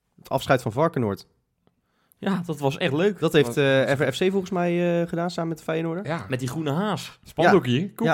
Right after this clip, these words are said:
Speaker 1: Ja, maar die hadden een hele line-up ook, eh, ook gefixt. En,
Speaker 3: Ja, het
Speaker 1: eh,
Speaker 3: was, eh,
Speaker 1: ja.
Speaker 3: was gezellig, het was druk.
Speaker 2: Ja, ik ben een half uurtje geweest, denk ik. Ik kom eigenlijk nooit, eh, heel erg lang. Ja, tenzij, eh, tenzij er een hele grote wedstrijd op het programma staat.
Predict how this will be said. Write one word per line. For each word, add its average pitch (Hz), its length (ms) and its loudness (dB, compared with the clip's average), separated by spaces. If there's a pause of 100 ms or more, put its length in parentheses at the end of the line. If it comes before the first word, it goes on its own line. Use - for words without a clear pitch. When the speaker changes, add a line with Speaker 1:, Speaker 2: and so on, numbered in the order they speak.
(100)
Speaker 1:
Ja, - 40 -
maar 160 100 2
die 151 100 4
hadden 139 180 4
een 139 60 2
hele 139 240 2
line-up 175 260 2
ook, 170 220 0
eh, 165 340 2
ook 165 140 -2
gefixt. 170 460 -4
En, 135 120 -4
Speaker 3:
Ja, 226 180 2
het 147 100 2
Speaker 1:
eh, 127 40 -4
Speaker 3:
was, 143 220 -2
eh, 151 60 2
Speaker 1:
ja. 143 80 4
Speaker 3:
was 156 120 -2
gezellig, 175 280 -2
het 196 100 -6
was 156 100 -6
druk. 269 320 0 (640)
Speaker 2:
Ja, 151 160 -4
ik 123 120 -6
ben 139 120 -2
een 127 60 0
half 139 220 0
uurtje 127 200 -4
geweest, 131 300 0
denk 131 200 -8
ik. 143 260 -14 (100)
Ik 127 120 -16
kom 113 200 -6
eigenlijk 107 300 -12
nooit, 113 240 -8
eh, 113 80 -4
heel 110 240 -2
erg 107 160 -4
lang. 113 280 -6
Ja, 104 140 -8
tenzij, 104 520 -10
eh, 107 80 -14 (360)
tenzij 120 220 -8
er 104 60 -10
een 107 60 -10
hele 123 200 -6
grote 120 240 -8
wedstrijd 110 260 -12
op 110 60 -10
het - 100 -20
programma 113 260 -10
staat. 113 360 -16